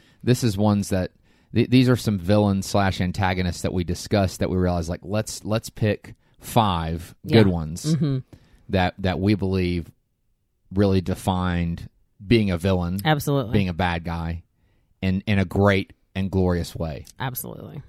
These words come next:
Speaker 1: If you're gonna be bad, you wanna be these guys.
Speaker 2: Right. <laughs>
Speaker 1: Most of them. L-, if you're gonna be bad, I guess, let's say,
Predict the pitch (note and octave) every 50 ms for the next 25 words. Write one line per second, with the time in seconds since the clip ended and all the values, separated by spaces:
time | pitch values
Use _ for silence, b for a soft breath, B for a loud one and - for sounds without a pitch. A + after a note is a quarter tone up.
0 | - G2+ F#2 - G2+ G2 A2+ A2+ A2 G2+ G2+ E2+ F#2 E2+ E2 E2 D#2+ D#2 D#2 D#2+
1 | D#2 - _ _ _ _ _ _ _ _ _ _ F#2 F2 F2 F#2 F2+ F2 D#2+ F2
2 | E2+ E2 E2 D#2+ - - E2 E2+ - - - - D3 D3 D3 D3+ G3+ F3 - -
3 | - D4 B2+ B2 A#2+ A#2+ A3+ G#3+ G#2+ F#2 F2 E2 D#2 E2 - - A#2 - - -
4 | - - G2 - A#2+ A2 - B2 A#2 A#2 B2+ A#2 G2+ F#2+ F2 E2 E2+ E2 D#2+ D2+
5 | D#2 D#2 D2+ D2+ - - E2+ D#2+ - - D#2 D#2+ D#2+